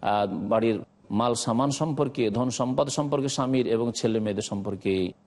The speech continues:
তারপরে নবী করিম সাল্লাল্লাহু আলাইহি ওয়াসাল্লাম বলছেন, "ওয়া আব্দুর রাজুলে রাইন ফি মালি সাইয়্যিদি", এমনকি বাড়ির যে চাকর রয়েছে, সেই ব্যক্তিও তার নেতা মনিবের ধন সম্পদের ক্ষেত্রে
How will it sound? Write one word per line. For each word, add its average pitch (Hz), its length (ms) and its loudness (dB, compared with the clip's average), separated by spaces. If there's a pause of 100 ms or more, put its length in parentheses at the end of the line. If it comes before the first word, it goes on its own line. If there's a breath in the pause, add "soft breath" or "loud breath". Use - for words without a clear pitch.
(500)
তারপরে 117 420 2
নবী 117 260 0
করিম 120 220 0
সাল্লাল্লাহু - 120 -6
আলাইহি 117 120 0
ওয়াসাল্লাম 113 300 0
বলছেন, 113 320 0 (300)
"ওয়া 131 180 2
আব্দুর 147 440 0
রাজুলে 190 520 6
রাইন 147 560 2
ফি 170 180 0
মালি 143 280 2
সাইয়্যিদি", 117 560 2
এমনকি 185 540 0
বাড়ির 160 380 2
যে 175 120 0
চাকর 165 560 4
রয়েছে, 190 580 2 (300)
সেই 156 280 2
ব্যক্তিও 143 680 4 (360)
তার 123 300 2
নেতা 127 420 4
মনিবের 131 640 4
ধন 143 280 2
সম্পদের 165 640 2
ক্ষেত্রে 139 760 2